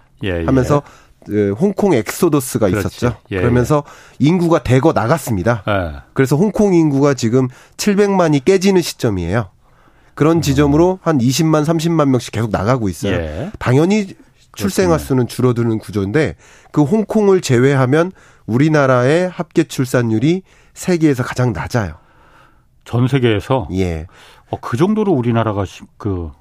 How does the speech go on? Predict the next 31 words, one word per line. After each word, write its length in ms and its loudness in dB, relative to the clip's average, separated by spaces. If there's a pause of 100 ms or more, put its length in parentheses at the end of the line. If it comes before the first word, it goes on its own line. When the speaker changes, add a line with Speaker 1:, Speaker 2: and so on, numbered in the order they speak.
Speaker 1:
하긴 240 -6
그 80 -12
정도로 300 0
심각하죠, 560 -2
지금. 260 -8
Speaker 2:
심각한데 760 0
Speaker 1:
아. 220 -8 (560)
Speaker 2:
그냥 220 2
우리가 160 4
단적으로 680 2
미래를 480 2
예상해 420 2
보면 260 -2
이거예요. 560 -2
Speaker 1:
예. 120 -8 (300)
Speaker 2:
이십이 480 0
년에는 640 2
출생자가 720 0
이십사만 720 0
명이 200 2
태어났다고 500 -2
했잖아요. 380 -4
Speaker 1:
예, 40 -6
예. 60 -12 (380)
Speaker 2:
근데 140 0
이천십오 680 0
년에는 460 2
사십삼만 640 -2
명이 180 2
태어났단 400 -2
말이에요. 380 -6